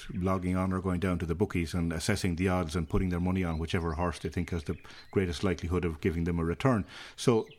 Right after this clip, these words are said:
in that context, at least, and in many others, people have some assessment, uh, inherent assessment of risk, even if it's not, if you like, as mathematically,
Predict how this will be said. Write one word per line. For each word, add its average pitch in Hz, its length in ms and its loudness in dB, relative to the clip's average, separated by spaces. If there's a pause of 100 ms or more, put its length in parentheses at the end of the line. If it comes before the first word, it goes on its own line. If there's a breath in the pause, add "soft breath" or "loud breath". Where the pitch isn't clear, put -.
in 113 240 2
that 113 200 0
context, 98 460 0
at 92 120 -2
least, 110 280 2
and 85 140 0
in 87 100 0
many 92 180 2
others, 98 360 0 (240 loud breath)
people 101 240 0
have 98 260 0
some 85 280 0
assessment, 87 600 -4 (520 loud breath)
uh, - 40 -4
inherent 135 720 4
assessment 87 520 -2 (260 loud breath)
of 92 200 -2
risk, 98 280 2
even 107 240 0
if - 140 -2
it's - 140 -4
not, 92 280 0
if - 160 -10
you 92 60 -2
like, 85 160 -2
as 80 160 -4
mathematically, 90 960 0